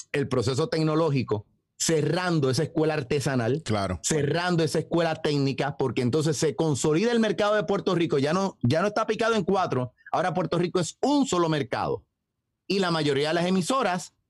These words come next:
Speaker 1: importantes, con las señales importantes, los estudios están en San Juan. Significa que el resto de lo que se escucha en Puerto Rico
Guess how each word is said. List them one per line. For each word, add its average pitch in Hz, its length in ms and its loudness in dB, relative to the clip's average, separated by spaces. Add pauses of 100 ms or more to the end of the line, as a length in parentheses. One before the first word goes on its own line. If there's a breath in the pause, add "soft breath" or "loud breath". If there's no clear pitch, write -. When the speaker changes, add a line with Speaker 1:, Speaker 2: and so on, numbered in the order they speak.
(320)
Speaker 1:
importantes, 165 1160 0
con 151 180 2
las 127 140 -2
señales 143 460 0
importantes, 190 580 0
los 147 160 2
estudios 185 380 0
están 180 300 0
en 208 120 2
San 117 360 0
Juan. 131 300 -2 (560)
Significa 165 640 -2
que 160 140 0
el 147 120 2
resto 226 640 0
de 220 80 4
lo 214 100 2
que 196 100 0
se 190 80 2
escucha 220 280 0
en 214 100 0
Puerto 214 320 2
Rico 185 500 0